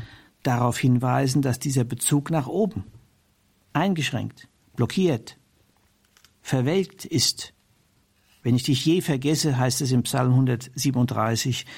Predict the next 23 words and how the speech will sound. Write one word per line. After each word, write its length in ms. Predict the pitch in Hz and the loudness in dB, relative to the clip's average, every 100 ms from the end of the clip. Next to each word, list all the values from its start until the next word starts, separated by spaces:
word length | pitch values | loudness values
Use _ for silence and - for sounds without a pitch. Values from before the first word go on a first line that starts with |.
| - - | -16 0
„wenn 120 | 123 | 0
ich 100 | 117 | 2
dich 220 | 120 - | 0 2
je 240 | 135 165 | 2 2
vergesse, 520 | 160 147 131 135 - 135 | 2 -2 0 -2 0 -2
Jerusalem, 960 | 110 127 120 127 127 117 117 120 117 - - _ - | 0 0 2 0 2 0 2 2 0 -2 -14 _ -2
dann 340 | 123 131 135 | 2 4 2
soll 280 | 131 127 127 | 0 2 4
meine 400 | 123 117 113 - | 4 2 0 0
Hand 380 | 110 104 - - | -2 -2 -6 -16
verdorren.“ 540 | - 113 117 113 120 - _ _ _ _ _ _ - - | -10 -6 -6 -6 -6 -8 _ _ _ _ _ _ -20 -14
Jerusalem 580 | - 117 143 160 156 147 | 0 2 4 2 0 0
vergessen 500 | 135 120 151 160 151 | 0 -2 0 2 2
heißt 400 | 120 117 127 - - _ _ _ | 2 0 -2 -8 -20 _ _ _
Gott 340 | 143 139 - - _ _ | -2 -2 -4 -14 _ _
vergessen. 580 | - 139 127 110 - 139 _ _ _ _ _ _ _ _ | -10 -10 -6 -6 -8 -12 _ _ _ _ _ _ _ _
Es 120 | - | -6
ist 140 | 131 127 | -4 0
eine 440 | 120 123 120 107 - - | 2 4 4 0 -6 -18
symbolische 640 | - 117 117 143 165 143 135 | -4 0 4 4 4 0 0
Formulierung 680 | 139 127 113 123 135 131 | 2 2 2 2 2 2
für 240 | 127 131 120 | 2 0 0
Gottvergessenheit. 1600 | - 143 - - _ _ - 113 127 113 120 101 107 95 98 - | -2 -4 -6 -18 _ _ -6 -4 -2 -2 -2 -4 -6 -8 -10 -14